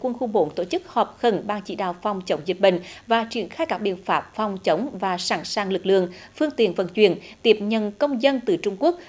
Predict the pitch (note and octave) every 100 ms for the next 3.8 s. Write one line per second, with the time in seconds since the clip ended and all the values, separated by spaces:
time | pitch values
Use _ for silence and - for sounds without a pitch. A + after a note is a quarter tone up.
0 | - G#3+ G#3 A3 A#3+ F#3 F3+ - F3+ B3+
1 | - D3+ F#3+ F#3 G#3 F#3+ F3 E3+ F3+ A#3+
2 | A#3 - - A#3+ A#3 - D4 A3 G#3 E3+
3 | - G3 - E3 D3+ A#3 G3